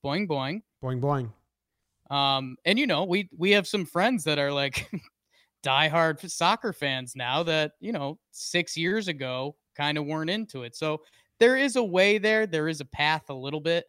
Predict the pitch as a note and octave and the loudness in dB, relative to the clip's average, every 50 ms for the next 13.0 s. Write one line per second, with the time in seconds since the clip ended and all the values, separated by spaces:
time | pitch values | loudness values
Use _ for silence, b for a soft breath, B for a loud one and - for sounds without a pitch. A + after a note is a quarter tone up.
0 | _ _ _ _ _ _ _ - C#3+ C#3 C3+ C3+ C3+ - - D#3 D#3 D3+ - F#3+ | _ _ _ _ _ _ _ -8 -4 -4 -4 -4 -4 -2 0 0 0 0 0 -2
1 | F#3 D#3+ - D#3 D3+ C#3+ C3+ C#3 C#3 D3+ D#3 D#3 D3 D3+ C#3+ C#3+ C#3 C3 D3 C#3+ | -2 -2 -2 -4 -4 -2 -2 0 0 2 0 0 -2 -4 -4 -4 -4 -6 -6 -6
2 | C#3+ C#3 C#3 C#3 C#3 C3 C3+ C3 B2+ B2 B2 B2+ C3 C3+ C#3 C#3 C3+ - C#3+ C3+ | -4 -4 -4 -4 -6 -6 -8 -8 -6 -4 -4 -2 -2 -4 -4 -8 -8 -8 -8 -8
3 | B2+ - _ - C3+ C3+ C3+ C#3+ C#3+ C#3+ C#3 _ _ _ _ _ _ _ _ _ | -8 -8 _ -6 -4 -2 -2 -2 -4 -8 -10 _ _ _ _ _ _ _ _ _
4 | _ _ _ _ - C#3 C3 B2+ B2+ B2 B2 A#2+ A#2+ A#2 - _ _ _ _ _ | _ _ _ _ -10 -8 -6 -4 -4 -4 -4 -6 -8 -10 -12 _ _ _ _ _
5 | _ D#3+ D#3+ D#3+ D#3+ D#3+ _ - F3+ F#3+ G3 - - - - - - - - - | _ 0 0 0 0 -2 _ -6 -4 -4 -4 -4 -6 -12 -12 -14 -16 -18 -8 -4
6 | - F3+ F3 - G3 - - A3 A3+ A3+ A3 - - G3+ G#3 G#3 G#3 F#3+ F3 - | -4 -2 -2 -4 -4 0 2 2 2 2 0 0 0 2 2 2 0 -2 -4 -4
7 | - E3 E3+ F3 E3+ D#3 - - - E3 F3 G3+ G#3+ G#3 - F#3+ G3 F#3 F3 G3+ | -2 2 2 2 2 0 -2 -8 -6 -4 -2 -2 -2 -2 -2 0 0 0 0 0
8 | A#3 C4+ F3+ C3 C3+ D#3 G3 G#3+ G#3+ F3 D#3+ D#3 D3+ C#3+ C#3+ C3+ C#3+ C#3+ D3 C3+ | 0 0 0 0 0 -2 -2 -2 -2 -2 -2 -2 -2 -2 -4 -6 -6 -8 -10 -10
9 | - C#3+ C3+ C3 C3+ C#3 C#3 C3+ C3 C3+ C3+ C3 A#2+ B2+ C3 C#3 C3 - - C#3+ | -10 -10 -8 -4 -4 -4 -4 -6 -8 -10 -14 -14 -10 -8 -8 -8 -8 -8 -8 -10
10 | C#3+ C3+ - - B2+ B2+ C3+ C3+ C3 - - C3+ B2+ A#2+ B2 C3 C3+ C3+ C3+ C3+ | -10 -8 -10 -12 -8 -6 -6 -6 -6 -6 -10 -10 -8 -6 -4 -4 -4 -4 -6 -6
11 | C3 C3 C3+ - - C3 C3 C3 B2+ B2 A#2+ A#2 A#2+ B2+ B2+ B2+ - - C#3+ C3+ | -6 -6 -6 -6 -6 -6 -6 -6 -6 -8 -10 -12 -12 -12 -12 -12 -12 -12 -12 -10
12 | B2+ - - - B2+ B2 B2+ C#3 F3 F#3+ F#3+ D#3 C3 C3 C3 D#3 G3+ A3 F#3 | -12 -12 -16 -14 -12 -10 -8 -6 -6 -6 -6 -6 -8 -8 -8 -8 -8 -10 -12